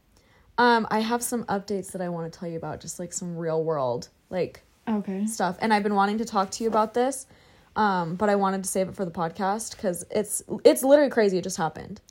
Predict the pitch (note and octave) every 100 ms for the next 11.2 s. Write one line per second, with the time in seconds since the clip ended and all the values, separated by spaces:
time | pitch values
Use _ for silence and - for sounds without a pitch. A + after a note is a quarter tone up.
0 | C4 A#3+ G3+ G#3 - - - A#3+ A3+ A3
1 | G#3+ G#3 G3+ - - - A#3+ - A3 A3
2 | A#3+ B3 B3 C4 C#4+ C#4 _ _ _ _
3 | _ A3 G#3+ F3+ A3+ - A3 G3+ F#3+ -
4 | G3+ F#3+ G3+ A3 G#3+ G#3+ F#3 F3 F#3 -
5 | _ _ - A3+ G#3+ C4 - F3 A#2 E3
6 | A3+ _ A#3+ A3 F#3+ G3 - _ _ _
7 | _ - G#3+ G3+ A3 A3 A3+ G#3 D4 D4+
8 | A#3+ G#3 F3 B2 - - B2+ - - -
9 | - _ C4 B3+ - _ _ _ _ A3
10 | G#3+ G#3 G3 F#3+ F3+ F#3+ G#3 B3 C4+ C#4
11 | D#4+